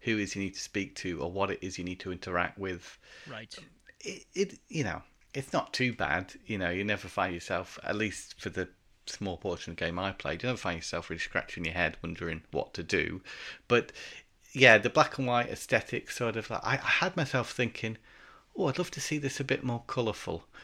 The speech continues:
Speaker 1: But that's
Speaker 2: Yeah.
Speaker 1: not the point. That's not the point.
Speaker 2: No.
Speaker 1: The point is it's meant to look like an old samurai film, and it, it really does do that incredibly well. I mean, with the depths of field going on, and,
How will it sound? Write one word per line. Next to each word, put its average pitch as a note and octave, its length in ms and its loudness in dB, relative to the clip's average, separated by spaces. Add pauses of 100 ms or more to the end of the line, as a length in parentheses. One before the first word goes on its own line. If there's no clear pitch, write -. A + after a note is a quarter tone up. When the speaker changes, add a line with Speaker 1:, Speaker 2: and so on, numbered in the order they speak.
Speaker 1:
But C#3+ 80 2
that's D#3+ 160 8
Speaker 2:
Yeah. F3+ 100 4
Speaker 1:
not D3+ 60 4
the C#3+ 60 4
point. D3+ 460 4
That's C3+ 120 -4
not D3+ 100 -2
the - 60 0
point. C#3 280 6
Speaker 2:
No. B2+ 60 0
Speaker 1:
The A#2+ 80 2
point C#3+ 320 8
is D3 200 8
it's C3+ 180 0
meant B2 140 6
to B2 60 6
look - 120 2
like - 220 2
an A2+ 100 6
old A#2+ 320 4
samurai G#2+ 520 4
film, F2 440 -2
and A2 160 4
it, A#2 100 6
it A#2 160 0
really C#3 240 6
does B2 320 0 (100)
do A#2+ 180 2
that - 260 4 (100)
incredibly G#2+ 600 0
well. F#2 460 4
I F#2+ 60 -2
mean, G2 180 0
with F#2 120 -4
the F#2+ 60 -6
depths - 340 6
of G2+ 100 -4
field B2+ 560 0
going A2 320 2
on, G#2 220 -2 (500)
and, F#2+ 400 0